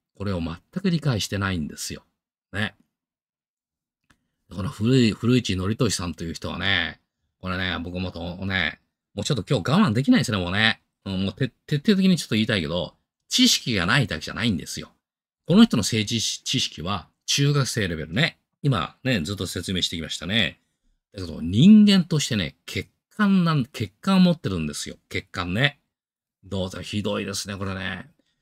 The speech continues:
これね、<clears throat> 今ね、YouTubeなんかでもね、見ることできますけどね。えっとね、二千十六年ですね。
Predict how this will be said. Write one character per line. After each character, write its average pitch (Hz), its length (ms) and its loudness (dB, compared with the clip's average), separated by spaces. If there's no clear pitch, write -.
こ 104 80 -8
れ 101 100 -2
ね、 101 400 2
<clears throat> - 560 0
今 120 240 2
ね、 117 120 2
YouTube 120 440 2
な 90 80 -2
ん 82 80 -6
か - 80 -12
で - 60 -10
も 98 80 -4
ね、 120 140 2
見 110 100 2
る 101 80 -4
こ 85 80 -8
と 82 100 -8
で 85 140 -10
き 95 80 -8
ま 95 80 -4
す - 100 -8
け 82 60 -18
ど 78 100 -10
ね。 135 260 0
え 85 160 -10
っ - 20 -10
と - 120 -12
ね、 82 120 -6
二 87 180 -4
千 170 260 4
十 110 320 -2
六 139 220 0
年 90 220 -2
で - 80 -14
す - 160 -8
ね。 87 340 -6